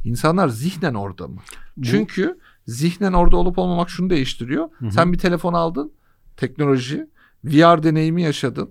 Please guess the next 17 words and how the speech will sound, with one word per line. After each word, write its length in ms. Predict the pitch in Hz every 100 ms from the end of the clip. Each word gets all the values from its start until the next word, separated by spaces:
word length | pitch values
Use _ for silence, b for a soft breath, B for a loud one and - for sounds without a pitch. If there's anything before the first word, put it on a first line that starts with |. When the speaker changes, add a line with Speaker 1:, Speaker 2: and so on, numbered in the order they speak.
| _
Speaker 1:
teknoloji. 640 | - 131 139 127 120 196 302 b b b
Bundan 480 | 120 156 175 185 160
ne 100 | 175
anladın? 500 | 165 127 104 98 104 - -
Speaker 2:
<laughs> 160 | 110
Speaker 1:
Hani 380 | 170 - 165 107
bundan 360 | 156 143 180 247
ne 80 | 233
anlıyorsun 560 | 208 170 135 120 135
Speaker 2:
Doğru. 80 | 104
Speaker 1:
şimdi? 220 | 113 101
Çünkü 180 | 104 110
bundan 320 | 131 147 147
ne 80 | 175
anladın? 640 | 175 160 123 107 120 349 - B B _
Yani 320 | 92 104 101
burada, 260 | 120 135